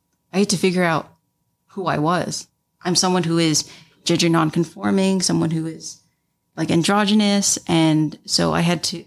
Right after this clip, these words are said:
like, who came from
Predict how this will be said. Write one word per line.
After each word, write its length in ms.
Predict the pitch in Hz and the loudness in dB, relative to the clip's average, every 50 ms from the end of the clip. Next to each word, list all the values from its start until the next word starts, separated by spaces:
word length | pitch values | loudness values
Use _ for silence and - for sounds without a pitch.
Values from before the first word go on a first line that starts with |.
| - - | -18 -10
like, 320 | 175 180 160 - - - | -6 -6 -6 -6 -10 -20
who 420 | - 175 170 160 160 160 156 156 _ _ _ _ _ _ _ _ _ _ _ _ _ _ _ _ _ _ _ _ | -18 -16 -14 -14 -14 -16 -18 -20 _ _ _ _ _ _ _ _ _ _ _ _ _ _ _ _ _ _ _ _
came 260 | - - 185 190 190 180 | -4 -2 0 0 0 -2
from 360 | 185 190 185 180 180 175 | -2 -2 -2 0 0 -2